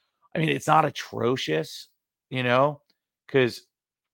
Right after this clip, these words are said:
you know, he almost had a K per nine, but I expected a K per nine at least. But the save numbers are fantastic, forty-four, career high, like, great. Like, that's really what you drafted him for. But ultimately, like,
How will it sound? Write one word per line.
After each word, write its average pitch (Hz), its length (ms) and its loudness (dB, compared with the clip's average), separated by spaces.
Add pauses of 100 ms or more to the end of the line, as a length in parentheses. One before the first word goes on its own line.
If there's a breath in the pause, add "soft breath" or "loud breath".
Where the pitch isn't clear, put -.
(160)
you 143 100 -8
know, 143 60 -4
he 120 140 -8
almost 139 320 -4
had 139 160 0
a 135 40 -2
K 147 220 -6
per 139 160 0
nine, 135 480 2
but 131 80 -4
I 113 120 -4
expected - 680 -6
a 117 60 -16
K 135 200 -2
per 131 140 -4
nine 120 320 -2
at - 100 -10
least. 123 520 -12 (640)
But 139 140 -2
the - 40 -12
save 160 320 6
numbers 110 300 2
are 101 80 0
fantastic, 92 680 0
forty-four, 104 640 -2 (360)
career 117 340 0
high, 90 320 -4
like, 110 200 -12 (140)
great. 107 360 -2 (320 soft breath)
Like, 113 140 -4
that's 139 260 4
really 135 200 4
what 120 120 2
you 113 80 -2
drafted 98 420 -2
him 87 80 -10
for. 90 260 -10
But 92 220 -6 (580 soft breath)
ultimately, 131 580 -4
like, 113 280 -4